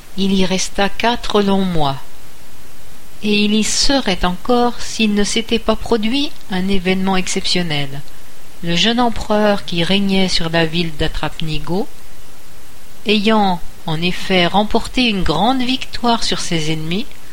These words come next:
ordonna que soient organisées de grandes fêtes populaires avec illumination, feux d'artifice, courses de chevaux et de vélocipèdes. Et pour que la joie soit à son comble,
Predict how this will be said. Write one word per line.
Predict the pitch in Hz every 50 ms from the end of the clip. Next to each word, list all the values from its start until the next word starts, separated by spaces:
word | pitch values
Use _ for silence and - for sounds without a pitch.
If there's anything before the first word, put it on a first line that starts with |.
| - - - - - - - - - -
ordonna | - 175 170 180 196 220 226 202 185 190
que | - - 180
soient | - - - 170 165 - -
organisées | 196 190 190 180 175 160 160 156 151 151 151 151 151 151
de | - 151 151
grandes | - - 139 151 185 226 240 220
fêtes | - - 233 233 -
populaires | - - 202 - - - 156 147 156 175 220 294 311 294 - - - - - - - - - -
avec | - 160 160 160 160 151 - - - - - - - - -
illumination, | 220 208 190 190 185 175 170 160 151 143 135 - - - - 160 160 160 170 190 220 285 294 -
feux | - - - 254 254
d'artifice, | 220 208 - - - - 160 - - - 165 170 196 277 - - - - - - - - - - - - - - -
courses | - 302 285 - - - - - - - - - - - - -
de | 151 156
chevaux | - - - 214 196 165 151 147 156 180 294 - - - - - - - -
et | 202 196
de | 170 175
vélocipèdes. | 165 185 208 247 262 - - 196 180 - - 139 139 139 139 143 - - - - - - - - - - - - - - - - -
Et | -
pour | 175 - - 180 175 -
que | - -
la | 160 160 156 165
joie | 160 - 185 180 175 165 156 151 147 - - - - -
soit | - - - - 170 160 151 -
à | 147 139
son | - - 135 135 131 -
comble, | - 214 240 269 254 247 262 302